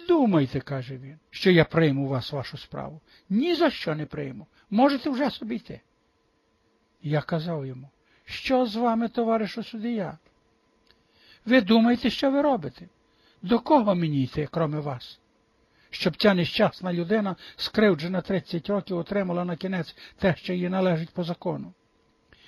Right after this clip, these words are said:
Ні одна інша інстанція не може цій людині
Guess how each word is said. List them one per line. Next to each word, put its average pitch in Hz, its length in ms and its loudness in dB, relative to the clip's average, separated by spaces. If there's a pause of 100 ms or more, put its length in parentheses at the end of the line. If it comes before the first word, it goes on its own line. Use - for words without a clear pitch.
(220)
Ні 208 240 6
одна 262 340 4
інша 277 360 2
інстанція 220 720 0
не 196 120 -2
може 202 300 0
цій 202 180 -6
людині 190 460 0